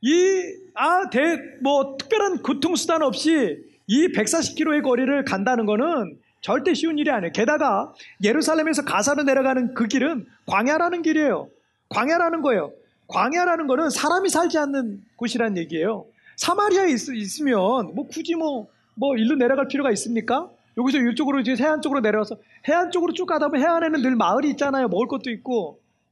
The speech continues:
뭐, 굳이 뭐, 뭐, 글로 내려갈 필요가 있어요? 근데 광야길로 가라는 거예요. 예루살렘에서 가사로 내려가는 그 광야길로 가라는 거예요.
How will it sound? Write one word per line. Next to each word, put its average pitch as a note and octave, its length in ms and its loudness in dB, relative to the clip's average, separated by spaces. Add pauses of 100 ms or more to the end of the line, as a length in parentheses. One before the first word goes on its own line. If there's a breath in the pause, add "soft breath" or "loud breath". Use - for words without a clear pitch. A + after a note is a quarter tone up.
(280)
뭐, D4 100 -4
굳이 G4+ 280 2
뭐, F#4+ 280 2
뭐, E4+ 180 -2
글로 C#4+ 160 -2
내려갈 B3+ 280 2
필요가 C4 280 0
있어요? A#3+ 360 -2
근데 E4+ 560 0
광야길로 D#4+ 500 2
가라는 D4+ 360 0
거예요. C#4+ 440 2 (180)
예루살렘에서 C4 800 0 (180 loud breath)
가사로 C#4 440 0
내려가는 C4 340 2
그 C4+ 140 -2
광야길로 D#4+ 540 2
가라는 D4+ 400 0
거예요. C4 360 2